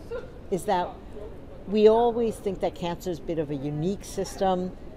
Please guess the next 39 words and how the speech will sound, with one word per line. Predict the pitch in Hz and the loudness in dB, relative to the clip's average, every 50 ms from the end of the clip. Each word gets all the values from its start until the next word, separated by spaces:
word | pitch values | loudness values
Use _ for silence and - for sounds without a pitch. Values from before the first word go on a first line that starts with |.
| - - - | -14 -10 -6
Um, | 165 160 147 143 143 139 143 156 151 | -4 -4 -4 -4 -4 -6 -6 -8 -6
we | 156 156 | -6 -6
have | 139 147 147 139 143 | -4 -4 -4 -6 -6
mutations | 147 139 - - 190 196 190 175 - - 185 175 175 165 160 | -6 -8 -6 -2 0 0 0 0 -2 -4 -4 -4 -4 -6 -8
and | 165 147 | -8 -8
we | 139 139 | -8 -8
have | 131 143 135 120 - - - | -8 -8 -10 -10 -10 -10 -8
cancer, | - 185 170 - - 185 165 | -8 -6 -6 -6 -6 -4 -4
and | 156 147 139 | -4 -4 -4
they're | 131 135 | -4 -6
different. | 131 - 208 196 196 - 180 170 - | -2 0 0 0 0 0 -4 -4 -2
They're | 160 139 135 | -2 -2 -2
not | 147 160 175 190 - 151 | -2 0 -2 -2 -2 -2
like | 165 165 160 156 | -4 -4 -4 -4
normal | 165 160 165 170 165 165 165 160 156 156 165 - | -4 -2 -2 0 0 0 -2 -2 -2 -2 -4 -4
individuals, | - 175 156 170 151 175 170 156 170 170 165 160 160 160 165 160 - - - - | -4 -4 -2 0 2 0 2 2 0 0 0 0 0 -2 -4 -6 -8 -10 -8 -2
uh, | - 180 160 156 156 151 156 151 - 156 | 0 2 4 4 4 2 0 -2 -4 -6
cells | - - - 208 185 175 170 160 | -8 -2 2 4 6 6 4 2
in | 165 156 | 0 -2
normal | 156 160 165 160 160 160 156 | -2 -2 -2 -2 -2 -2 -2
individuals. | 156 151 151 151 139 180 190 - 185 180 180 180 180 185 180 - - - - - - - - - - - - | -2 -2 -2 -2 -2 -2 -2 0 0 0 2 2 2 2 0 -4 -8 -12 -12 -14 -14 -14 -14 -14 -14 -10 0
But | - 202 208 | 4 4 6
actually | 220 226 254 262 - - 262 | 6 4 2 0 -2 -2 0
one | 220 208 202 | 0 2 2
of | 196 | 2
the | 190 196 | 2 0
things | 196 - 196 190 175 156 | 0 -2 -4 -4 -4 -4
we | 185 190 | -2 -2
know | 180 175 175 180 175 175 165 156 156 - | -2 0 0 2 2 2 2 0 0 -2
from, | - 170 160 160 165 165 - - - - | -4 -4 -4 -4 -6 -8 -10 -12 -10 -6
from | - 170 156 151 | -6 -4 -4 -4
history | 175 262 262 - - - 170 160 143 | -4 -6 -6 -6 -6 -4 -4 -2 -2
now, | 143 143 139 135 131 131 135 135 - - - - - - - | -4 -4 -6 -8 -8 -8 -8 -10 -10 -10 -12 -12 -6 -2 2
but | 220 226 | 4 6
also | 233 247 254 247 - 208 180 170 | 6 6 4 2 2 2 4 4
was | 156 147 165 160 151 - | 4 2 0 -2 -2 -4
really | - 190 214 233 226 202 175 | -2 2 4 4 4 4 2
highlighted | 147 - - 185 180 185 190 185 175 160 151 143 143 147 - | 0 -2 -4 -2 0 0 0 2 0 0 0 -2 -4 -6 -8
today, | - - 151 160 160 156 147 135 127 120 135 | -8 -8 -4 -4 -2 -2 -2 -2 -4 -6 -8